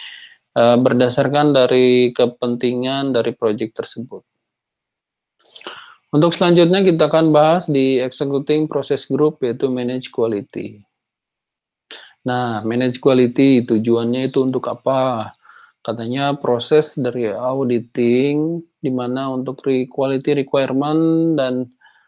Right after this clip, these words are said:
eh, the result dari hasilnya itu diambil dari quality control measurement untuk memastikan dari quality standar yang appropriate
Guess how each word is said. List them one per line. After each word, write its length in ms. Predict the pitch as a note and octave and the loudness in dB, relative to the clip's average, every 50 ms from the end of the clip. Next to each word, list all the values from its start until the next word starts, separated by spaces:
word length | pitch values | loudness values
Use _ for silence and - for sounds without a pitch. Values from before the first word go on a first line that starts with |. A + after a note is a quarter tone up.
| _ _ _ _ - | _ _ _ _ -6
eh, 160 | C#3 B2+ B2+ | -4 -2 0
the 160 | B2 B2 B2+ | 0 2 2
result 560 | C3 D3+ E3 D#3+ - D3 B2 B2+ C#3+ D#3+ D#3 | 4 2 2 2 2 2 4 4 2 0 -2
dari 160 | C3 B2 B2 B2 | -2 -2 -2 -2
hasilnya 720 | A2+ A#2 A#2 A#2 - - C3+ B2 B2+ B2+ B2 B2 B2+ B2+ | -2 -4 -4 -4 -4 -6 -6 -4 -4 -4 -4 -6 -4 -2
itu 320 | - C#3 C#3+ C#3+ C#3+ C#3+ | -2 0 2 2 0 0
diambil 560 | C#3+ C#3 B2+ A#2 A2 A#2+ A#2 B2 B2+ C3 B2+ B2 | 0 0 -2 -2 -2 -2 -2 -2 -2 -2 -2 -4
dari 240 | B2 A#2+ B2 - | -4 -4 -6 -4
quality 400 | - B2+ A#2+ A#2+ A#2+ A#2+ - C3+ | -2 -2 0 -2 -2 -4 -6 -8
control 560 | C#3 - B2+ A#2+ A#2 A2+ B2 C3 B2 B2+ B2 A#2 | -6 -6 -6 -6 -6 -4 -4 -4 -4 -4 -6 -8
measurement 640 | A2+ - - A#2+ A#2+ A#2+ A#2 A#2 B2 C3 C#3 C3+ _ - | -8 -8 -8 -8 -6 -6 -6 -6 -6 -8 -10 -12 _ -10
untuk 240 | C3 B2 B2 C#3+ C#3+ | -8 -6 -4 -2 -2
memastikan 960 | D3 C#3+ C#3 C3+ C3+ B2+ - - C3 A#2 - C#3+ C#3+ D3 D3 D3 D3 C#3+ C3+ | 0 0 0 0 0 0 -2 -2 -2 0 0 0 0 0 2 2 2 2 2
dari 240 | B2 A#2+ A#2+ A#2+ - | 2 2 0 0 0
quality 320 | - A#2+ B2 C3 C#3 C3+ | 0 0 0 2 0 -2
standar 560 | B2+ - _ - - C3 C3+ C3 B2+ C#3 C#3 | -2 -4 _ -2 -2 0 2 4 4 4 4
yang 240 | C#3+ C3+ B2+ A#2+ - | 2 0 -2 -4 -6
appropriate 960 | A#2+ A2+ - - C#3 C3+ C#3+ C3+ B2+ - - B2 A#2+ A#2+ B2+ C#3+ D3+ E3+ _ | -8 -8 -4 -4 -4 -2 0 -2 -2 -2 -2 0 0 0 2 0 -2 -4 _